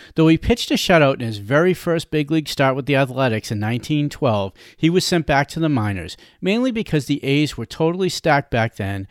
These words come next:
despite Connie Mack's love for him. But it was there in the minors where he learned to spitball.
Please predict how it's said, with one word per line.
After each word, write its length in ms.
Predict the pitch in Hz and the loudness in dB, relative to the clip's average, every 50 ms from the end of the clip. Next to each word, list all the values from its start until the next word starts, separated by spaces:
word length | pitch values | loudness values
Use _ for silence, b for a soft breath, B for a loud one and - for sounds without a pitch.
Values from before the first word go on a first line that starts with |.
| B B B B B B B | B B B B B B B
despite 420 | 147 139 - - 165 160 160 156 | -2 -2 2 4 4 4 4 2
Connie 340 | - - - 170 165 165 175 | -4 -4 0 2 2 4 4
Mack's 380 | 170 165 143 135 139 - - - | 4 4 4 2 2 0 -4 -4
love 220 | 156 196 226 175 | -2 -2 -2 0
for 100 | - 131 | 0 0
him. 240 | 110 104 98 87 90 _ b b b b b b b b b b | 0 0 0 -4 -6 _ b b b b b b b b b b
But 120 | - 175 180 | 0 2 2
it 100 | 208 247 | 2 2
was 180 | 262 226 - | 0 -2 0
there 180 | - 226 220 226 | 2 2 2 2
in 80 | 233 | 0
the 60 | 226 220 | 0 0
minors 420 | 185 143 120 120 127 127 107 - | 0 0 0 0 -2 -2 -4 -4
where 100 | 127 113 | -6 -6
he 220 | 101 135 170 170 | -2 -2 -2 -2
learned 260 | 165 147 139 135 135 123 | -2 -2 -4 -4 -4 -4
to 80 | 127 | -6
spitball. 640 | - - - 123 110 - - 95 78 57 - - | -8 -6 -4 -6 -6 -6 -8 -12 -12 -12 -12 -18